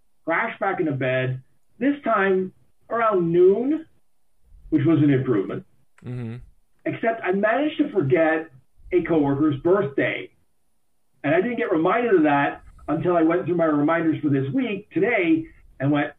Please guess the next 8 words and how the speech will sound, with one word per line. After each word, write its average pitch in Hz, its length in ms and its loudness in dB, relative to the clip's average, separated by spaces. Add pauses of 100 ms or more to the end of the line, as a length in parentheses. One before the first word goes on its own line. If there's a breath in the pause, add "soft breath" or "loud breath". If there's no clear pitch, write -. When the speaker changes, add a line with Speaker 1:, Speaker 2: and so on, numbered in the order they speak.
(640)
Speaker 1:
"There 147 120 2
was 185 140 4
a 165 40 2
reminder 131 380 2
for 156 160 -8
Sunday." 120 380 -4 (800 soft breath)
Oh! 294 720 4 (200)
Speaker 2:
<laughs> 120 80 -10